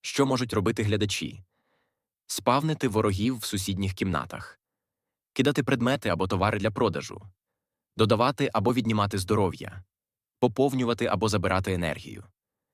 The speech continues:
Змінювати ціни на двадцять відсотків вгору або вниз у радіусі.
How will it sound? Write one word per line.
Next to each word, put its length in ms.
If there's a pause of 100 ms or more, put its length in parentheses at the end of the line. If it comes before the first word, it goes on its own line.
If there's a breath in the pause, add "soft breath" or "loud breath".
(300)
Змінювати 560
ціни 380
на 120
двадцять 360
відсотків 540
вгору 400
або 220
вниз 300
у 100
радіусі. 520